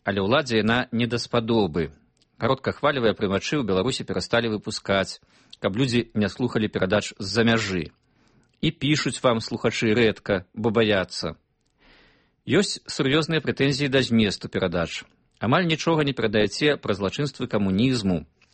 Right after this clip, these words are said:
пра Катынь, дзе разам з польскімі афіцэрамі былі расстраляныя многія беларусы ды ўкраінцы, якія служылі тады ў польскай арміі. Нават у мяне ёсць знаёмыя, сваякі якіх загінулі ад рук злачыннага камуністычнага рэжыму.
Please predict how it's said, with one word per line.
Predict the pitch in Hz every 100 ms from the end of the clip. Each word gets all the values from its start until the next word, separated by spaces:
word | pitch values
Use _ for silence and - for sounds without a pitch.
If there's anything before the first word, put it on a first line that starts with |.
| -
пра | - 120
Катынь, | 107 - 120 135 98 _ _ _ _
дзе | 104 113
разам | 120 110 104
з |
польскімі | - 117 - 104
афіцэрамі | 92 - 135 135 127 107 - _
былі | - 110 117 120
расстраляныя | - 107 107 120 117 107
многія | 104 120 113 110
беларусы | 95 101 95 120 113
ды | 104
ўкраінцы, | 98 101 98 123 - - 85 _ _ _ -
якія | 110 - 98
служылі | - 98 98 123
тады | 110 92
ў | 107
польскай | - 107 - - 110
арміі. | 90 90 78 - _ _ _ _ _ - _ _ -
Нават | 147 170 180
у | 170
мяне | 127 127
ёсць | 131 107 - -
знаёмыя, | 104 113 110 98 90 87 85 -
сваякі | - 113 104 123
якіх | 113 - 107 -
загінулі | 107 113 98 127 123 104 101
ад | 101 92
рук | 123 120 -
злачыннага | 107 104 92 135 127 110 107
камуністычнага | 104 98 95 117 - 101 101
рэжыму. | 92 95 87 82 78